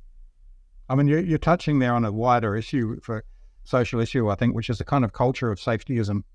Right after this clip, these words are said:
where we, we're becoming incredibly risk averse as a society. And of course, you know, you want to look after young people, make sure they don't fall off cliffs and crash their bikes into trucks or whatever. But,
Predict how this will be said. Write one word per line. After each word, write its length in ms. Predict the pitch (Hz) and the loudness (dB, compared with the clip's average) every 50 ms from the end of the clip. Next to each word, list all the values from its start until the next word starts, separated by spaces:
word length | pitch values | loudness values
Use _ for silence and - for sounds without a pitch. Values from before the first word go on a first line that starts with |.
| 156 151 | -14 -10
where 320 | - 131 117 113 107 107 - - - - - - - - - - - - - - - - 156 | -6 -4 -2 -2 -2 -4 -6 -10 -16 -20 -20 -20 -20 -20 -20 -20 -20 -20 -20 -20 -12 -4 0
we, 280 | 123 120 117 117 - - - - | 2 2 2 2 0 -4 -6 -4
we're 400 | - 117 113 113 113 120 - - - 92 | 0 2 2 2 2 0 -2 -4 -8 -8
becoming 440 | 117 135 - - 120 120 120 117 104 | -6 -6 -4 -2 0 2 2 2 2
incredibly 480 | 101 - - 147 143 147 127 123 110 | 0 0 0 2 2 2 2 0 0
risk 260 | 104 113 113 - - - | 0 0 -2 -2 -2 -2
averse 400 | 110 104 113 107 101 - - 101 | 0 0 0 0 -2 -4 -4 -6
as 120 | 92 90 | -8 -8
a 80 | 107 - | -8 -10
society. 640 | - - 101 - 120 113 113 107 98 110 95 92 - - - - | -12 -12 -8 -4 -2 0 0 0 -2 -4 -6 -8 -12 -18 -10 -6
And 80 | - 151 | -4 -4
of 60 | 151 | -2
course, 300 | - - 208 - - - 254 | 2 2 2 2 0 -2 -4
you 100 | 190 156 | -2 0
know, 80 | 143 120 | 0 0
you 160 | 110 131 139 | 0 0 2
want 160 | 147 151 127 | 2 2 0
to 60 | 110 - _ - - | 0 -4 _ -10 -6
look 200 | 139 120 107 - | -4 -2 0 2
after 340 | 95 98 110 - - - 104 | 2 2 2 0 -2 -4 0
young 280 | 101 104 98 104 101 | 2 2 2 2 2
people, 340 | - - 117 110 - 147 123 - - | 0 -2 -2 0 0 -2 -2 -2 -2
make 140 | 120 127 | -2 -2
sure 140 | 120 - 127 | 0 0 0
they 100 | 110 117 | 0 0
don't 240 | 110 120 113 110 - | 0 0 -2 -4 -4
fall 200 | - - 127 117 | -2 0 2 2
off 160 | 113 107 - - | 2 0 -2 -2
cliffs 300 | - 127 135 - - - | -2 -2 -2 -2 -2 -4
and 220 | 120 95 98 101 - - | -2 -2 -2 -4 -6 -4
crash 260 | - 131 117 104 - | 0 0 0 0 -2
their 120 | - 110 101 | -4 -4 -4
bikes 400 | - - 120 113 117 - - - | -2 -2 0 0 0 -2 -4 -8
into 220 | 101 90 104 95 - - - - - - - - - - - - - | -6 -4 -4 -6 -6 -10 -20 -20 -20 -20 -20 -20 -20 -20 -20 -6 0
trucks 320 | - 143 147 147 - - | 2 2 2 2 2 0
or 100 | 135 117 | 0 2
whatever. 360 | 120 120 113 127 131 131 120 | 2 2 2 2 2 2 2
But, 220 | 95 95 113 - | 0 0 -4 -6